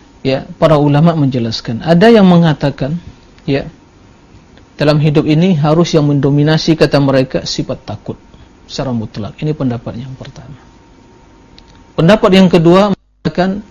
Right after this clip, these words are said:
yang harus mendominasi sifat berharap secara mutlak.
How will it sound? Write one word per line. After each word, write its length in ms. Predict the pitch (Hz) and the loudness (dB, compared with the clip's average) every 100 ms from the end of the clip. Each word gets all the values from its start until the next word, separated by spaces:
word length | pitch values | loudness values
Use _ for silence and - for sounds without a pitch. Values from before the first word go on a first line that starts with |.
| - - - | -20 -20 -14
yang 160 | - 131 | -8 -6
harus 240 | 139 165 | -4 -4
mendominasi 640 | 156 147 143 147 147 147 156 | -4 -2 0 0 0 -2 -4
sifat 320 | - 151 - | -4 -4 -4
berharap 540 | 120 117 101 120 95 - | -4 -6 -6 -8 -10 -14
secara 160 | 147 | -14
mutlak. 400 | 110 98 - 135 | -12 -12 -16 -20